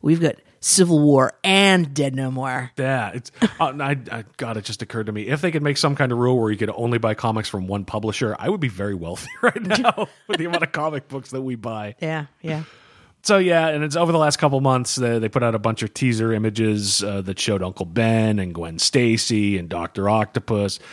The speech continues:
Speaker 2: If you died in Spider-Man, you were probably somewhere in one of these teasers. And, uh, for the free comic book day issue of Captain America, the backup feature, uh, was a Spider-Man one that had Gwen Stacy and Rhino's dead wife.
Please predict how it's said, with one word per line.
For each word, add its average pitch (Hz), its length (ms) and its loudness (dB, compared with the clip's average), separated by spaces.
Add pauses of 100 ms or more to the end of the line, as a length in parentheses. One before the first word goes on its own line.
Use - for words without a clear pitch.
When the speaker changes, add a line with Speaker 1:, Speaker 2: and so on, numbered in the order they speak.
(160)
Speaker 2:
If 170 160 0
you 147 140 2
died 139 360 2
in 131 140 2
Spider-Man, 117 840 0
you 110 140 -4
were 98 80 -8
probably 110 720 -4 (360)
somewhere 127 440 2
in 117 120 0
one 113 100 0
of 110 60 -4
these 113 180 -2
teasers. 113 800 -2 (480)
And, 107 600 -6 (240)
uh, 104 140 -12
for 110 220 -6
the 104 80 -6
free 127 460 0
comic 127 360 0
book 117 160 -2
day 113 200 0
issue 110 200 0
of 101 80 -2
Captain 110 320 -4
America, 120 480 2
the 101 100 -4
backup 104 400 -4
feature, 104 520 -6 (360)
uh, 101 140 -6
was 98 180 -6
a 101 60 -6
Spider-Man 127 560 2
one 120 240 2
that 110 80 -4
had 98 300 -6
Gwen 107 240 -4
Stacy 107 560 -2
and 95 120 -8
Rhino's 104 440 -2
dead 98 260 -6
wife. 120 540 0